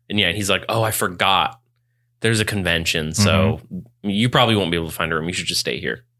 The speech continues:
Speaker 2: So I have seen this movie,
Speaker 1: Mm-hmm.
Speaker 2: but this is your first time watching it, correct?
Speaker 1: Yes.
Speaker 2: The first time I watched this, all of these little things were just giving off red flags left and right.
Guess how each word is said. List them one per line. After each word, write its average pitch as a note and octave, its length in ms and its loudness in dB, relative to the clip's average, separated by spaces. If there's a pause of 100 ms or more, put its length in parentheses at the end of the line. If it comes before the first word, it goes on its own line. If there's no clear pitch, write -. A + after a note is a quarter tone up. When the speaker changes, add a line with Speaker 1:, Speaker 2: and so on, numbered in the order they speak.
(520)
Speaker 2:
So A#2 240 2
I B2 200 2
have C#3 280 2
seen B2 200 4
this A2 180 2
movie, G#2 520 2
Speaker 1:
Mm-hmm. G2 280 0
Speaker 2:
but G2+ 80 -6
this A#2 100 0
is G#2 140 2
your G#2+ 120 4
first F#2+ 280 -2
time F#2 160 0
watching E2 300 -4
it, - 60 -10
correct? - 360 -4 (140)
Speaker 1:
Yes. - 360 0 (380)
Speaker 2:
The A2+ 100 2
first C#3+ 320 0
time C#3+ 200 2
I C#3 80 4
watched A2+ 400 0
this, A2 200 2 (480)
all A2+ 200 2
of G#2+ 80 0
these A2 240 2
little G2 180 4
things F#2+ 480 2
were G2 100 0
just F#2 400 0
giving G2 220 2
off F#2+ 260 0
red F#2+ 160 2
flags F#2 520 0
left F#2 360 -2
and F#2 120 0
right. F#2+ 360 2